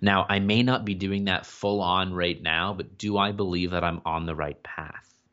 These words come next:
We're all for, you know, y-, y-, like, millennials view, and I had this experience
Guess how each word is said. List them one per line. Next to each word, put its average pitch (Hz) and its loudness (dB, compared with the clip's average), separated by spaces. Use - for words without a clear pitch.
We're 139 6
all 123 8
for, 87 -2
you 98 -6
know, 78 -6
y-, 95 -14
y-, 90 -14
like, 90 -6
millennials 101 0
view, 90 0
and 80 -2
I 87 4
had 101 2
this 82 -8
experience 73 -14